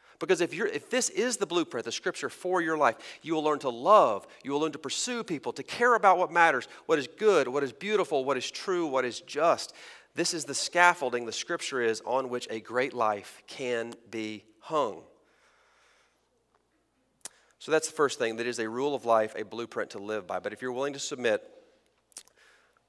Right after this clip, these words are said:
uh, the Scripture will do that. But the second thing I want us to see is the Scripture functions as a mirror. The second,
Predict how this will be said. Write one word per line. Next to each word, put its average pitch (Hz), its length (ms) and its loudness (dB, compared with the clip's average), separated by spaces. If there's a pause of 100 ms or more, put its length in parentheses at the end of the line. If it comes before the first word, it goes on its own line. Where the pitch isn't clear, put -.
uh, 110 380 4 (540)
the 123 60 -14
Scripture - 340 -6
will 101 80 -6
do 107 160 -10
that. 95 260 -8
But 127 100 -8
the 147 60 -6
second 285 240 2
thing 196 140 0
I - 20 2
want 151 140 2
us 139 60 -6
to 147 100 -10
see 123 320 -4
is 120 100 -6
the 117 80 -10
Scripture - 400 -6
functions 139 720 -2
as 127 240 -4
a 135 140 -2
mirror. 131 560 0 (260)
The - 80 -10
second, 202 260 -4